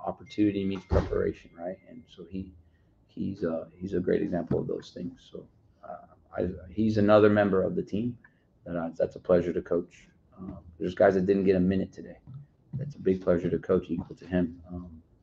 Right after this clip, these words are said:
and he doesn't act, he doesn't act like he needs any favors. He wants to work for the team. He's always, I feel like everything he does or says is about how can he help the team rather than how does the team help him. I'm a very selfless person.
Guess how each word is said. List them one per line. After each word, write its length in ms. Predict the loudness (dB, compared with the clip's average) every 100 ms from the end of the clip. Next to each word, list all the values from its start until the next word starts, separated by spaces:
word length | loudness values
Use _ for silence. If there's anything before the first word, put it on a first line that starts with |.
| _ -16
and 100 | -8
he 80 | 2
doesn't 280 | 2 4
act, 320 | 0 -2 -6 -20 _ _ _ _ _
he 80 | -2
doesn't 260 | 2 2 2
act 240 | 0 0
like 180 | -2 -2
he 100 | -2
needs 200 | 0 2
any 160 | 0 0
favors. 400 | 0 -2 -2 -8
He 100 | 0
wants 200 | 0 2
to 80 | 2
work 340 | 6 4 2
for 180 | 0 0
the 120 | -2
team. 260 | -2 -2 -2
He's 140 | 6
always, 300 | 8 8 4 -6 -18 -16 -12
I 20 |
feel 160 | 8 10
like 140 | 12
everything 300 | 10 8 6
he 180 | 4 4
does 340 | 8 8 6
or 80 | 0
says 600 | -2 6 8 8 4 -4 -20 _ _ _ _ _ -8
is 160 | 0
about 280 | 4 4 4
how 220 | 8 8
can 200 | 8 2
he 160 | 0 2
help 220 | 2 0
the 160 | 2 4
team 220 | 4 2
rather 280 | 0 2 0
than 40 |
how 180 | -2 -4
does 160 | -4
the 80 | -4
team 140 | -6 -6
help 240 | -8 -14
him. 140 | -16 -16 -20 _ _ _ _
I'm 80 | -20 _
a 60 |
very 160 | -4 -4
selfless 420 | 0 0 0 -14
person. 300 | -6 -6 -6